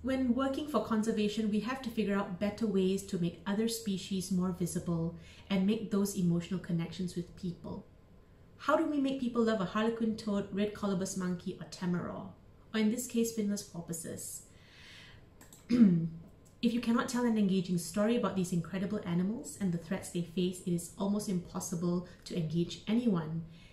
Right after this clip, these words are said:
Each species on this planet tells us a story, and we are their voices. And so I hope that I've been able to engage you with an interesting story about finless porpoises, so that together we can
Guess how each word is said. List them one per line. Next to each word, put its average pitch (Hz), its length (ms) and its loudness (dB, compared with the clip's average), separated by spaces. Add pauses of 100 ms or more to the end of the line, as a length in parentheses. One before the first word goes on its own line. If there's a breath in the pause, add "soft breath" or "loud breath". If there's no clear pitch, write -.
(160 loud breath)
Each - 260 0
species 214 460 -2
on 185 120 2
this 170 160 2
planet 190 380 -2
tells 180 240 -4
us 175 140 -4
a 175 40 -8
story, 180 600 -2
and 170 180 0
we 180 180 0
are 165 140 -4
their 165 140 -4
voices. - 720 -10 (520 loud breath)
And 196 140 4
so 208 140 -2
I 196 80 4
hope 226 280 4
that - 240 -2
I've 214 240 0
been 190 140 2
able 180 220 2
to 180 120 -4
engage 170 480 2
you 196 400 2 (220 loud breath)
with 180 140 0
an 170 100 2
interesting 185 420 0
story 165 480 -2
about 175 280 -6
finless 185 240 0
porpoises, 170 560 -6
so 185 100 -2
that 175 220 -6
together 180 440 -2
we 175 120 -2
can 165 300 -6